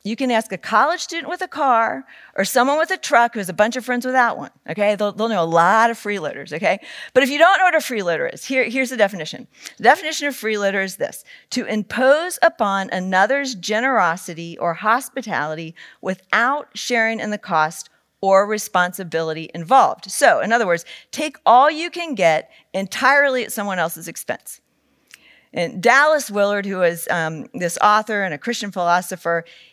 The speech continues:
he ma-, he, he made the point this way. He said, "Grace is not opposed to effort. Grace is opposed to earning." See, God providing grace for us demanded the full effort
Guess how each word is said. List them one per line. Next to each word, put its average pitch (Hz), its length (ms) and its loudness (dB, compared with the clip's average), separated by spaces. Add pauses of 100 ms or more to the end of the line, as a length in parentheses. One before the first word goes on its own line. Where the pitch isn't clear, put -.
he 262 160 -6
ma-, 247 140 -2
he, 226 220 -4
he 226 160 -4
made 214 180 -6
the 202 60 -8
point 190 260 -8
this 175 180 -10
way. 147 80 -6
He 208 140 -8
said, 180 220 -2 (260)
"Grace 214 580 -2
is 208 180 -6
not 202 380 0
opposed 170 540 -4
to 254 160 -6 (120)
effort. - 600 -4 (540)
Grace 214 480 -4
is 220 200 -8
opposed 156 600 -8 (100)
to - 120 -6 (100)
earning." 208 480 -6 (840)
See, - 320 -6 (460)
God 320 460 4
providing 247 540 2
grace 226 360 -4
for - 120 -4
us - 280 0
demanded 226 640 0
the 180 100 0
full 180 600 -4 (240)
effort 247 400 -2